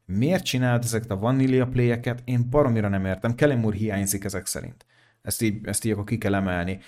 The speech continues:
És az utolsó ember, akit én még hoznék pasztak, Najee Harris, aki hozott egy öt pontot, aminek gratulálok neki, mert ez gyakorlatilag egy ilyen,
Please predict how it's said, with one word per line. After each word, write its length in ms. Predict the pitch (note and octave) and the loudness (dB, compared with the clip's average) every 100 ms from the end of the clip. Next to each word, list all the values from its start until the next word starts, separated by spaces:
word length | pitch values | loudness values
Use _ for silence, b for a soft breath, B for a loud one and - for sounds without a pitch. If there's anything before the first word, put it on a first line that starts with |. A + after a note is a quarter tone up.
| B B | B B
És 200 | - C3+ | -6 0
az 80 | D#3 | 2
utolsó 400 | F3+ D#3 C3 B2+ | 6 6 4 2
ember, 200 | B2+ B2 | 0 0
akit 240 | B2 B2 | 0 0
én 100 | C3 | 0
még 140 | B2 A#2+ | 0 0
hoznék 260 | A#2 A2+ | -2 -2
pasztak, 360 | G#2 C3+ - - | -2 -2 -2 0
Najee 300 | F#3 - A2 | 0 2 2
Harris, 260 | A2 F#2 - | 2 -2 -4
aki 160 | A#2+ | 0
hozott 280 | F3 G3+ F#3+ | 2 4 2
egy 120 | G#3 | 0
öt 160 | C3 B2+ | -2 -2
pontot, 460 | - G#2+ G2+ D#3 | -2 -4 0 0
aminek 320 | D3+ A2+ G#2 G2 | 0 -2 -2 -2
gratulálok 640 | C3 F3+ C3 G#2+ F#2+ F#2 | -2 -2 2 2 2 0
neki, 280 | G2 G2 A#2 | -4 -2 0
mert 240 | A2 G#2+ | 0 -2
ez 80 | G#2 | -4
gyakorlatilag 640 | A#2+ A#2+ C#3 B2+ C#3+ C#3 | -6 -2 0 0 2 0
egy 120 | C3+ C3+ | 0 -2
ilyen, 240 | C#3 C3+ | -4 -4